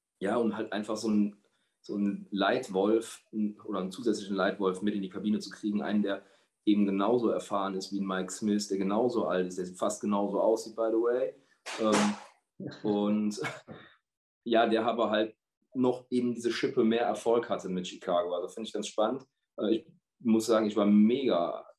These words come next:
Speaker 1: überrascht, als er, <laughs> als er mit seiner Kopfplatzwunde unterm Helm aus der Bande rausgekrabbelt kam nach dem Abräumer da gegen Vancouver.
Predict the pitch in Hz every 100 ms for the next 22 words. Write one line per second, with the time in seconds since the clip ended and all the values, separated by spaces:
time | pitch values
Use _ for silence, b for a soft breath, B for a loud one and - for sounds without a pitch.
0 | _ - 107 101 101 107 - - 107 104
1 | 110 - - - - _ - - 107 104
2 | 110 107 - - - 117 110 120 123 120
3 | 110 117 110 117 127 117 113 101 123 131
4 | 120 131 117 107 - 135 127 - 135 135
5 | 127 - 131 127 - 135 139 131 127 127
6 | 127 123 123 127 135 139 135 139 139